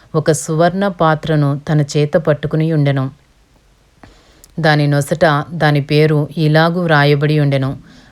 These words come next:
"మర్మము వేశ్యలకును భూమిలోని ఏహ్యమైన వాటికిని తల్లి అయిన మహాబబులోను." మరియు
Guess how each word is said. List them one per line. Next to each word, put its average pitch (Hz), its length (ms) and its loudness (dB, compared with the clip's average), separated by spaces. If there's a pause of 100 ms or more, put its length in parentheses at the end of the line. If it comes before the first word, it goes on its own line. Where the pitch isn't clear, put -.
(140)
"మర్మము 156 800 0
వేశ్యలకును 151 880 0 (120)
భూమిలోని 151 760 0 (100)
ఏహ్యమైన 165 840 0
వాటికిని 143 680 0 (440)
తల్లి 180 340 0
అయిన 147 360 0 (100)
మహాబబులోను." 143 1040 0 (540)
మరియు 151 440 0